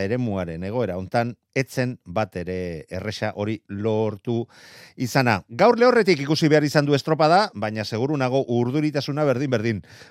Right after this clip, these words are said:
pasa duela, ba, hirugarren txanda jokatzen zen bitartean. Endika Moran,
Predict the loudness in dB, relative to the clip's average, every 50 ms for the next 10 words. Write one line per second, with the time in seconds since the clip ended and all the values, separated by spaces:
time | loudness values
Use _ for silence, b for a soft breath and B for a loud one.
0 | B _ 0 0 2 2 2 2 4 4 2 2 4 4 4 6 6 6 6 6
1 | 4 2 0 -2 -4 -2 -4 -4 -4 -4 -4 -6 -8 -8 -8 -8 -6 -8 -6 -8
2 | -10 -12 -12 -12 -10 -10 -10 -8 -8 -8 -8 -6 -8 -8 -8 -8 B B B B
3 | B B -6 -4 -4 0 2 4 4 6 6 6